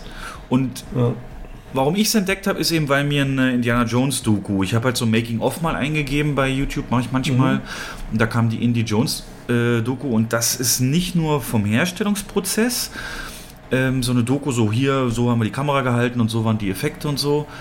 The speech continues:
Speaker 1: sondern es war wirklich ganz, ganz tief rein, auch über die t-, äh, Motive und, und welche Inspiration man sich geholt hat. Klar, dass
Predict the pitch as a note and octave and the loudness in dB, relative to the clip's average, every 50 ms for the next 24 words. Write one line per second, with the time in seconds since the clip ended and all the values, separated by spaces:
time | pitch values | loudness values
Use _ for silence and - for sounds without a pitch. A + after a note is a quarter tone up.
0 | - - - - - - - - - A2+ G#2+ A2 A2 A2 G#2+ - - G#2 G#2 G2+ | -14 -14 -14 -14 -14 -16 -12 -6 -2 0 2 2 2 2 0 -2 -2 -4 -4 -2
1 | G2 G#2+ A2+ A2+ - C3 B2+ A#2 - - - - - - - A#2 A#2 D#3+ G3 F#3 | 0 0 0 0 0 -2 -4 -4 -4 -6 -8 -10 -10 -4 -4 -2 0 0 0 0
2 | - - - D3+ D3 D#3 D3+ D3 - - - C#3+ - - - G#2 A2 A#2+ C3 C#3 | 0 0 0 0 0 2 0 0 -2 -2 -4 -4 -4 -4 -2 0 2 2 2 0
3 | D3 D3 C3 A#2 A2 F2 A2 A#2+ A#2 B2+ A#2+ A#2+ A#2 A#2 A2 A2+ A2 A2 G#2+ G#2+ | 0 -2 -4 -4 -2 0 0 0 0 0 -2 0 2 2 0 0 0 0 2 2
4 | G#2+ G#2 G#2 G#2+ G#2 G#2 - - - - - - - - - - - - - - | 2 4 4 2 2 0 -4 -8 -16 -16 -14 -12 -12 -12 -12 -14 -16 -16 -18 -14
5 | - - - - A#2+ - G#2 G#2 G2 F#2+ D#2 D#2 E2+ D#2+ C#2+ F#2 F#2+ E2 G2+ A2 | -6 -4 -4 -2 -2 0 0 0 2 0 -2 -2 -4 -2 -2 -2 -2 0 2 2
6 | A2+ A2+ A#2 C#3 E3 G3+ A3 F3+ D#3+ D3+ D3 C#3+ C#3 A#2 A2+ A2 A2+ G#2+ G#2+ G#2+ | 2 2 0 0 2 2 2 2 2 2 2 2 2 2 0 0 0 0 0 0
7 | G#2+ G2 G2 G#2 A2 A2+ B2+ B2+ B2 A#2+ - B2+ G#2 A2 G#2+ - - B2 C3 D3+ | -2 0 0 0 0 2 2 0 0 0 0 0 0 2 2 2 2 2 2 2
8 | D#3+ D#3 D3+ C#3 - B2+ - - D3 C#3 B2+ C#3 C#3 C3+ A#2 - - - - - | 0 0 -2 -2 -4 -6 -2 0 0 2 2 2 0 0 0 -4 -8 -12 -12 -12
9 | - - - - A2 G#2 A2+ G#2+ G#2+ - - | -12 -10 -4 0 0 2 2 2 0 0 -2